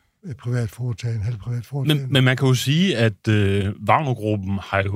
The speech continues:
Speaker 2: været, øh, nogle af de bedste soldater, der har været ved fronten. Altså, det er jo en professionel hær, og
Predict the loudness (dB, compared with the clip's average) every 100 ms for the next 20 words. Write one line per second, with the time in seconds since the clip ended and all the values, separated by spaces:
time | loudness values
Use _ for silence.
0 | -2 -2 0 -2 -4 -6 -8 -12 -10 -2
1 | 2 2 2 2 4 4 2 0 2 4
2 | 4 0 0 -2 0 0 0 -2 -4 -4
3 | -4 -8 -8 -4 -2 2 4 4 2 4
4 | 2 4 2 6 6 6 2 -8 _ _
5 | _ _ 2 6 6 4